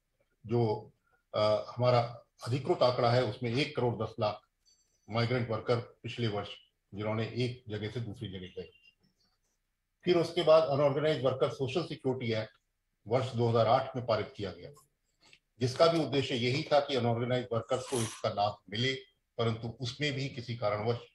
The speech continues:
कार्रवाई नहीं हो पाई। अब ये आज का स्वर्ण दिवस आया है और आज हमारे पास ये टेक्नोलॉजी उपलब्ध है, हमारी टेक्नोलॉजी आगे पहुंच गई है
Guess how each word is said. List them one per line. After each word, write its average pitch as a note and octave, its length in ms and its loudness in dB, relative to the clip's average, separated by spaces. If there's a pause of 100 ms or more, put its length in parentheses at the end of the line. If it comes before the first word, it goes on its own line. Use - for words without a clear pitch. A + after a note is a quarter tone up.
(140)
कार्रवाई G2+ 320 -4
नहीं G2+ 280 -6
हो - 60 -12
पाई। - 300 -20 (1300)
अब C3 320 2 (600)
ये B2+ 380 -4 (220)
आज A2 220 -2
का A#2+ 100 -2
स्वर्ण A#2+ 500 -2
दिवस A#2 260 -2
आया A#2 240 -4
है A#2+ 140 -10 (920)
और B2+ 340 -4
आज D3 200 0 (160)
हमारे B2+ 180 -4
पास B2 260 -6
ये A#2 60 -8
टेक्नोलॉजी A#2+ 580 -8
उपलब्ध A#2+ 400 -8
है, C3+ 80 -4
हमारी G#2 460 -12
टेक्नोलॉजी A2+ 460 -10
आगे G#2 200 -6
पहुंच A#2+ 340 -10
गई B2+ 220 -8
है B2+ 140 -8